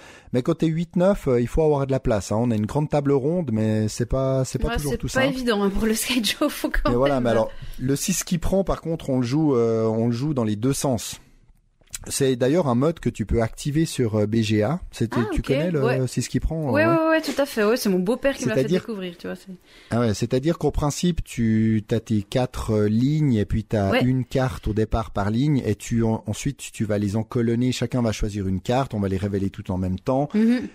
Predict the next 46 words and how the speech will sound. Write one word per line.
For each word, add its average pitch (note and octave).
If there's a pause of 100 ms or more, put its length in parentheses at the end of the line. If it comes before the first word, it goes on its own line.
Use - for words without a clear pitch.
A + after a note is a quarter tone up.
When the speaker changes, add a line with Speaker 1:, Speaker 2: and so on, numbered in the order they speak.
Speaker 1:
La A2+
carte C3+
la A#2
plus A#2
faible C3
valeur A#2
va A2
être G#2+
mise B2
en G2+
premier C#3
à G2+
côté B2
de G2
la G2
carte B2
déjà B2
présente A2+
sur G#2+
la G#2
table, G#2+
euh, F2
qui -
est F#2+
inférieure A2
à F#2+
celle-ci, C#3
et B2
puis A2+
on A2+
va A2 (420)
les A2
poser A2+
donc A2+
de A2
gauche A#2
à B2
droite. A2 (200)
Speaker 2:
Mhm. G3+ (180)
Speaker 1:
Mais D3 (160)
si -
ta D3+
carte -
que B2+
tu A#2+
révèles, A#2